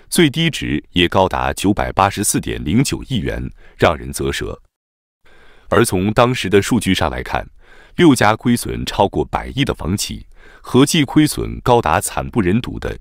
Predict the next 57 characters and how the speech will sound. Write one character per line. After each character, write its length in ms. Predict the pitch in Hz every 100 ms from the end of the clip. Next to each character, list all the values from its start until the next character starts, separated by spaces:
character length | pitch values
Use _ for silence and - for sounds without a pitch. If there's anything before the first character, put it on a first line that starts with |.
| -
一 140 | 135
千 220 | - 123
零 180 | 87 90
九 220 | - -
点 200 | 113 69
七 240 | - - 165
六 160 | 160 98
亿 140 | 80
元， 340 | 62 - - - - - -
他 160 | - 95
们 120 | 69 -
已 160 | 65
经 220 | 64 87 104
陷 240 | - 104
入 120 | 76
了 100 | 58
绝 240 | - 58 62
境， 220 | 87 - - - - -
没 160 | - 147
有 160 | 101
任 260 | 85 170 113
何 340 | - 69 67 -
自 160 | - 120
我 240 | 57 57
救 200 | - 139
赎 220 | 82 -
的 100 | -
机 200 | 76 67
会。 200 | 62 - - _ _ _ _ _ _ _
更 220 | - 147 123
悲 160 | 127
惨 240 | 127 - 60
的 80 |
是， 240 | - 67 - - - -
房 200 | 104 143
企 220 | - 90
亏 240 | - 151
损 160 | 147 90
的 80 | 104
水 220 | - 64
平 340 | - 64 80 -
还 180 | - 76
在 180 | - 67
逐 180 | - 95
年 180 | 78 80
加 220 | 87 101
剧， 220 | - - _ - - - -
这 160 | 160
些 180 | 135 131
企 240 | - - 80
业 100 | 92
们 220 | 55 - -
已 160 | 85 87
经 160 | 104
陷 180 | 113 -
入 140 | 76 64
到 260 | 67 -